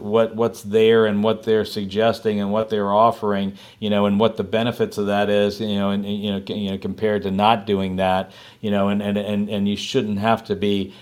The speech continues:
you know, caught up in all the different buzzwords and this and that. That's, that's something that, that's a little bit troublesome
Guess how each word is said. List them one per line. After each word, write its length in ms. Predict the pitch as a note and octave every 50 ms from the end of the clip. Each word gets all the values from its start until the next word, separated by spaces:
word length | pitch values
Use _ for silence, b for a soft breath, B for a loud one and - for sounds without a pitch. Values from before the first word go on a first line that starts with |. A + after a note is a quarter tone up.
| B B
you 120 | - A2 G#2
know, 100 | G2 F#2
caught 480 | - - - - - A#2 A2 A2 G#2+
up 220 | G#2+ A2 G#2+ G#2 G#2
in 100 | F#2+ G2
all 220 | G2 G2+ G2+ G2+
the 100 | G2+ G2
different 420 | F#2 G#2+ G2+ - - F#2+ F#2 F2+ F#2+
buzzwords 680 | G#2 G#2 G#2 G2+ F#2 F#2+ F#2 G2 G2+ G2 G2 G2 F#2+
and 100 | F#2+ F#2+
this 220 | G2+ G2 - - G2+
and 100 | G2 G2+
that. 240 | G2 G2 F#2+ F#2+
That's, 340 | - G#2+ G#2+ G#2 - - - b b b b b b
that's 220 | - G#2+ G#2 -
something 460 | - - B2+ A2+ - - A2+ G#2+ G#2
that, 260 | G2+ G2+ G2+ G2 - -
that's 320 | A2+ A2 G#2 G2+ - -
a 40 | B2+
little 200 | C3 D#3 D3 D3+
bit 120 | F#3 F3+
troublesome 680 | - - E3+ E3+ - D#3 C3+ - - B2+ A#2+ A#2 A#2